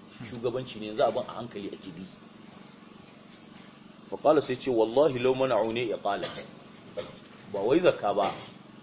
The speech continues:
a ce in sun kawo zakkan suna zuwa haɗe da igiyan shi suke ba manzon Allah.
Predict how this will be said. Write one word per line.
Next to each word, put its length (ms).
a 80
ce 260
in 160
sun 200
kawo 440
zakkan 380
suna 280
zuwa 220
haɗe 200
da 60
igiyan 340
shi 160
suke 140
ba 140
manzon 320
Allah. 260